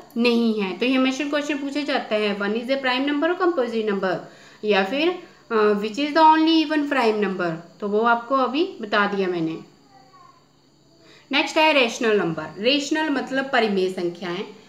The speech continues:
number which can be expressed in form of P divided by Q, मतलब जो डिवाइडेशन की फॉर्म में जो आपको शो होते हैं वो, वो रेशनल नंबर होते हैं,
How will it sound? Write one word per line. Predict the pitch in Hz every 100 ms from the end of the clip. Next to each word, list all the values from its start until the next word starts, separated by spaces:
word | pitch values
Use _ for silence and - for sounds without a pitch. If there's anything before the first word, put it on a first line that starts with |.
| - - -
number | 269 285 320
which | 285 277
can | - 262 254
be | 262
expressed | 240 - - 240 226 226
in | 220 214 - - _ _ _ _ _ -
form | 214 202 202
of | 202 208
P | 214 220
divided | 202 185 175 170
by | 170 170
Q, | 175 165 -
मतलब | 220 226 269
जो | 247
डिवाइडेशन | 240 226 208 190 208 226 247
की | 247
फॉर्म | 240 196 185
में | 196 214
जो | 220
आपको | 185 185 208
शो | 214 220
होते | 220 196 -
हैं | 208 208
वो, | 214
वो | 190 196
रेशनल | 180 165 - 202 208
नंबर | 208 208 208
होते | 214 202 208
हैं, | 208 202